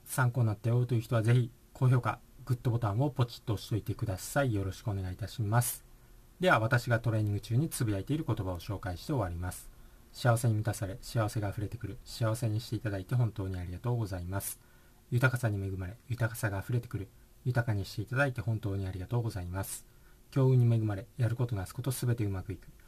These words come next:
強運にしていただいて本当にありがとうございます。新しい細胞がどんどん生まれ、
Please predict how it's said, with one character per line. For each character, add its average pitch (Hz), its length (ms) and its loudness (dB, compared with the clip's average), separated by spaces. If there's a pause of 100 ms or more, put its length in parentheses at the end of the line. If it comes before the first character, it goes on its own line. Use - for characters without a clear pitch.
(220)
強 123 200 4
運 120 180 8
に 113 80 6
し - 80 -8
て 117 80 -2
い - 20 -4
た 113 100 -2
だ 104 120 0
い 95 40 -6
て 120 120 -2
本 117 160 2
当 98 160 -2
に 95 100 -4
あ 90 60 -6
り 90 80 -6
が 90 60 -6
と 120 100 0
う 120 40 2
ご 110 80 0
ざ 92 140 -6
い 82 60 -6
ま 87 140 -6
す。 - 180 -12 (480)
新 131 260 2
し - 120 -4
い 113 40 0
細 101 200 -2
胞 95 120 -4
が 98 80 -2
ど 95 120 -2
ん 92 60 -4
ど 90 60 -6
ん 90 40 -6
生 87 60 -6
ま 87 80 -6
れ、 85 100 -12